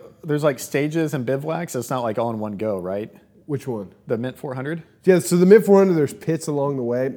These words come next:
Speaker 1: Okay.
Speaker 2: And it's not even four hundred miles. It's a hundred and eighty.
Speaker 1: Okay.
Speaker 2: In the first year I did it, I tried to do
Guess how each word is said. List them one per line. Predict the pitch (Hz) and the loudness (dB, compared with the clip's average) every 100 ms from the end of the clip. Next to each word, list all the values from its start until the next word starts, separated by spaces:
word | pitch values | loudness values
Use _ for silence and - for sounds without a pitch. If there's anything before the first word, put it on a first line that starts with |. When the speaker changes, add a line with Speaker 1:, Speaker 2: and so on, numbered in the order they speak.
| - | -6
Speaker 1:
Okay. | 127 - | -4 -4
Speaker 2:
And | |
it's | 156 | -4
not | 185 180 175 | -4 -2 -2
even | 151 | -4
four | - 147 | -4 -4
hundred | 139 123 | -2 -4
miles. | 110 92 87 | -6 -8 -14
It's | 98 110 | -16 -14
a | |
hundred | 110 117 107 | -8 -8 -8
and | 90 | -10
eighty. | 95 82 _ _ _ _ _ _ | -12 -14 _ _ _ _ _ _
Speaker 1:
Okay. | 143 160 117 | -4 -2 -4
Speaker 2:
In | 143 | -2
the | 147 | -2
first | - 240 - | 2 2 4
year | 185 | 2
I | 143 | 2
did | 139 135 | 2 0
it, | |
I | 127 147 | -2 -2
tried | 147 135 | -2 -4
to | 120 | -4
do | 113 123 123 117 | -4 -2 -2 -6